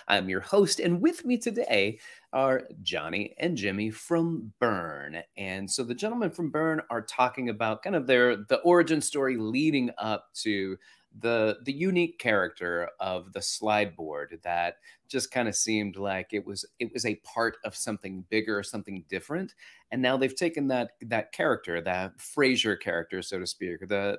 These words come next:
the Saul Goodman, uh, character, and said, "Okay, we're gonna, we're gonna now build a show around this." But when you go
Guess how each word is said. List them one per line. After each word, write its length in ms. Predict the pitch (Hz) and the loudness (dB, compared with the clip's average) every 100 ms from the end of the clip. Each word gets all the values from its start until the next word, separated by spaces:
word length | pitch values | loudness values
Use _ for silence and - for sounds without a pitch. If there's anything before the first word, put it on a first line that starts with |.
| 101 | -4
the 280 | 104 101 - | -4 -4 -4
Saul 360 | - - 107 98 | -4 2 2 4
Goodman, 420 | 107 87 85 80 - - - - | -2 -2 -4 -8 -14 -20 -16 0
uh, 240 | 85 90 90 | 2 2 0
character, 560 | - 104 92 - 90 87 - | 4 4 4 2 0 0 -2
and 140 | 101 | -2
said, 160 | 117 131 | 0 0
"Okay, 240 | 165 104 | 0 -2
we're 180 | 92 131 | 0 0
gonna, 320 | 135 113 104 107 | 0 0 -2 -4
we're 140 | 120 | -4
gonna 180 | 131 110 | -2 0
now 340 | 104 101 101 92 | 0 -2 -4 -6
build 560 | - 101 101 101 98 98 - _ _ | 0 2 2 0 -2 -4 -12 _ _
a 60 | 104 | -8
show 580 | 101 - 104 85 87 87 - | -4 -2 0 0 -2 -4 -6
around 600 | 95 90 82 85 82 92 | -6 -4 -4 -6 -8 -14
this." 480 | 143 185 135 - - | -6 2 2 0 -10
But 320 | - 147 90 - _ _ _ _ _ _ _ _ _ - - | 0 2 2 0 _ _ _ _ _ _ _ _ _ -16 -6
when 140 | 127 156 | -2 2
you 160 | 247 | 2
go 800 | 262 113 101 95 95 92 95 92 | 0 2 6 6 6 4 2 -2